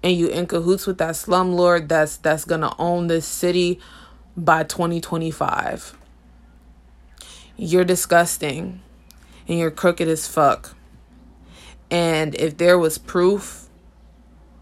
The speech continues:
of any of the things that y'all are all doing, I would happily give it up. But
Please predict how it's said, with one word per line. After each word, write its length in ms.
of 260
any 360
of 120
the 100
things 640
that 260
y'all 440
are 200
all 300
doing, 680
I 160
would 140
happily 500
give 240
it 100
up. 320
But 400